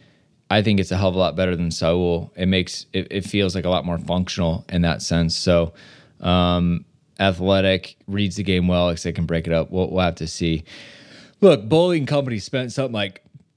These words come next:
two hundred, I don't even know, like, two hundred eighty million euro or something like that, according to Transfer Market. Uh, the juice was there. Um, you know, they raised all that. They essentially got a line of credit so they could, uh,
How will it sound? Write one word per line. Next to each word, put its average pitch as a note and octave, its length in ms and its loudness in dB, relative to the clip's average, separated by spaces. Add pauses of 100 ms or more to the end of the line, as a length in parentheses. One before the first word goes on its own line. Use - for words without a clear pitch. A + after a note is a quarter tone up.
two G3+ 280 2
hundred, D#3+ 520 2
I D#3 160 2
don't C#3+ 140 2
even A2+ 140 -2
know, A#2 80 0
like, A2+ 160 -2
two E3 160 2
hundred C#3 280 2
eighty C3 180 2
million A#2+ 380 2
euro B2+ 520 2
or C3 120 0
something E3 560 -2
like D3 220 0
that, D#3+ 260 2
according D#3 320 -4
to C#3 60 -10
Transfer D#3 280 -6
Market. D#3 520 -2
Uh, G2 360 -2
the G#2 160 -4
juice D#3 480 0
was G2 200 -6
there. A#2 380 2 (520)
Um, F2+ 540 -6
you G2 100 -4
know, G2 100 0
they G#2+ 140 2
raised G#2 400 0
all G2+ 260 0
that. G2+ 320 0
They A2+ 80 2
essentially G#2+ 320 -2
got G2+ 100 2
a F#2+ 60 0
line F#2+ 220 0
of F#2+ 80 -4
credit G#2+ 440 0
so G#2 120 -8
they G2+ 140 0
could, F#2+ 260 -2
uh, F2+ 380 0